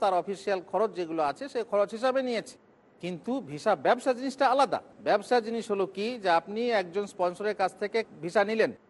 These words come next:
পয়সা দিয়ে নিলেন অথবা বিনা পয়সা নিলেন, সেইটা নিয়ে এসে আমাকে বিক্রি করলেন, যে দামে নিয়েছিলেন তার থেকে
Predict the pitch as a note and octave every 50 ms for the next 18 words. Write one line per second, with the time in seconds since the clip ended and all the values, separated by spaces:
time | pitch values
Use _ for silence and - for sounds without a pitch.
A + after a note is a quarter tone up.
0 | _ _ _ _ _ _ D3+ D#3+ F3+ F3+ A3 G#3+ G#3 G3+ A3+ A3+ A#3 A#3 B3+ C4+
1 | C4+ A#3+ A3+ A#3+ A#3 B3+ C4+ C#4+ - - _ _ _ _ D3+ E3+ A#3 C4+ C4 B3+
2 | B3+ A#3+ G#3 F3+ G3+ F3 D#3 C#3 B2+ A2+ G#2 - - - F#3+ G#3 G3+ A3+ B3 A#3
3 | A3 G#3 A3 A#3 A#3 A3 - C4 A3+ G#3 A3 B3 A#3+ - B3 A#3 G#3 A3+ - -
4 | A3+ A#3 G#3 - G3+ F3+ D#3 C3+ G#2 F2+ - _ _ _ _ _ _ _ A2 C#3+
5 | F3 F3 F#3+ G3 G3+ G#3+ G#3+ G#3 G#3 G#3+ G3+ G#3+ A#3+ B3 A#3+ A#3 G#3+ G3 G#3 -
6 | A#3+ A#3+ C4+